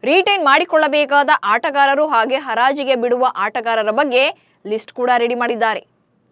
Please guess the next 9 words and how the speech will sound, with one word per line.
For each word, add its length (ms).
But 240
ಎಲ್ಲ 200
ಫ್ರಾಂಚೈಸಿಗಳಿಗಿಂತ 960
ಮುಂಬೈ 320
ಇಂಡಿಯನ್ಸ್ 300
ಮಾಲೀಕರಿಗೆ 460
ಸಾಕಷ್ಟು 480
ಕನ್ಫ್ಯೂಷನ್ಸ್ 540
ಇದೆ. 240